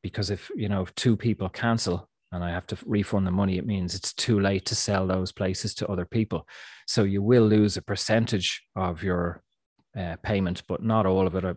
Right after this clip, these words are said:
I'll, we'll work with you. So, yeah, I mean, if things change and you can't get out of your country, or you get covid or whatever it may be, that's okay. You can bring covid here.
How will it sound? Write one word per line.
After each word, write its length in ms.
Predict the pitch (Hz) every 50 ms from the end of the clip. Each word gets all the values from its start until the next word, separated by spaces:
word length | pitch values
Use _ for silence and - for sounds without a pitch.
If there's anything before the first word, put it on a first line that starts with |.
| - -
I'll, 180 | 104 98 95 87
we'll 200 | - 104 95 90
work 260 | 98 95 92 - -
with 160 | 95 - -
you. 60 | 92
So, 280 | - - - 92 90 87
yeah, 260 | 90 117 110 95 - - - - - - - -
I 60 | 95
mean, 200 | 101 98 101 95
if 60 | 95
things 320 | - - 127 117 117 107 -
change 320 | - 123 113 110 110 -
and 100 | 104 104
you 100 | 104 104
can't 300 | - - 110 104 104 -
get 140 | - 110 101
out 120 | 101 98
of 40 | 98
your 140 | 98 92 90
country, 520 | - 131 131 131 - 143 135 127 123 120 - - - - - - - - - - _ _
or 280 | - 95 90 90 87 90
you 160 | 90 85 85
get 220 | - 95 87 - -
covid 320 | - 113 113 113 110 107
or 80 | 101 95
whatever 340 | 98 101 104 104 98 104
it 60 | 87 92
may 140 | 92 90
be, 180 | 87 90 101 101
that's 200 | 92 98 - -
okay. 420 | 98 92 - - 107 104 101 87 - _ _ _ _ _ _ _ _ -
You 100 | 101 98
can 160 | 107 98 95
bring 200 | 90 123 135 131 110
covid 320 | 120 117 117 107 104 98
here. 280 | 107 117 117 117 107